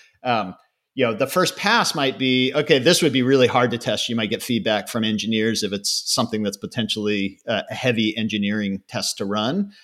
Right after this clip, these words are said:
But when you talk through it more, maybe you're like, "But, well, wait, if we, if we just, um,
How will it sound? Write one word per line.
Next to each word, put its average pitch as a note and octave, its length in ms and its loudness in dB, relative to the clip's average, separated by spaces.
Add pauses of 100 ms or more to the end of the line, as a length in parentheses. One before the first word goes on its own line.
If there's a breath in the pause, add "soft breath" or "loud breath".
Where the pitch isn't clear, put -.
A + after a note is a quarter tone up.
(200 loud breath)
But C3+ 100 2
when D3 140 4
you C3+ 80 2
talk B2+ 280 0
through B2+ 180 2
it A#2+ 80 -2
more, C#3 580 6 (180 loud breath)
maybe C#3+ 220 4
you're C3 160 6
like, B2 180 4 (180)
"But, G3+ 240 4
well, G3+ 280 4
wait, F#3 320 6
if B2 160 0
we, C#3+ 520 6 (320 loud breath)
if C3 160 -2
we D3 220 6
just, C3+ 540 6
um, B2 400 4